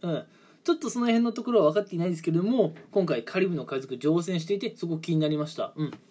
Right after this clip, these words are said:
まあ、どれくらいね、暗いのってところは皆さん実際ね、あの、遊びに行って、まあ、確かめてもらえたらなと思います。はい。てな感じで今回もね、あの、のんびり話していきました。まあ、のんびり話してるっていう割にはかなり早口なんでね、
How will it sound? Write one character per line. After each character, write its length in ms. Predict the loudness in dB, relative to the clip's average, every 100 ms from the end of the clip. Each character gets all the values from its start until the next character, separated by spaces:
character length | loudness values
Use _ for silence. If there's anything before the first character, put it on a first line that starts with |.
| _ -6
ま 100 | -2
あ、 20 |
ど 120 | 0
れ 120 | -2
く 120 | -2 -2
ら 100 | -2
い 60 |
ね、 160 | -6 -8
暗 220 | -2 0 0
い 60 |
の 100 | -2
っ 40 | -4
て 120 | -4
と 80 | -2
こ 100 | 2
ろ 80 |
は 140 | 0 2
皆 160 | 0 0
さ 80 |
ん 140 | -2 -4 -6
実 240 | -2 0
際 60 | 0
ね、 240 | 0 -6 _ _ -8
あ 80 |
の、 200 | -4 -2 0
遊 80 | 0
び 80 |
に 120 | 0 -4
行 40 |
っ 40 |
て、 380 | -6 0 2 2
ま 140 | -2 -4
あ、 40 |
確 220 | -6 -6
か 60 | -2
め 60 | 0
て 80 | 0
も 140 | 2
ら 80 | 0
え 60 |
た 100 | 2
ら 100 | 0
な 140 | 0 -2
と 180 | -4 -2
思 200 | 0 0
い 60 |
ま 120 | 0 -8
す。 180 | -12 _ _
は 220 | -10 -6 -4
い。 60 | -6 -12 -20 -20 -20 _ -20 -20 _ _ _ -6
て 140 | -2
な 120 | 0
感 240 | 0 0 0
じ 100 | 0
で 120 | -2
今 240 | -2 -4
回 180 | -4 -6
も 80 | -6
ね、 180 | -10 -12 _ -12
あ 80 | -8
の、 260 | -6 -6
の 100 | -6
ん 80 | -6
び 100 | -4
り 60 | -4
話 240 | -6 -8
し 40 |
て 80 | -10
い 60 | -14
き 80 | _ _
ま 100 | -6
し 80 | -4
た。 200 | -8 -10 _ _ _ -8
ま 80 |
あ、 20 | -6
の 160 | -2
ん 100 | 0
び 100 | 2
り 60 | 0
話 280 | 0 -2 -2
し 20 |
て 80 | -4
る 100 | -4
っ 20 |
て 220 | -4 0
い 40 |
う 60 | 0
割 120 | 0
に 80 | -2
は 80 | -4
か 120 | -4
な 60 | -4
り 80 |
早 240 | -4 -2 -2
口 200 | -2 -2
な 80 | -2
ん 60 |
で 100 | -2
ね、 180 | -4 -6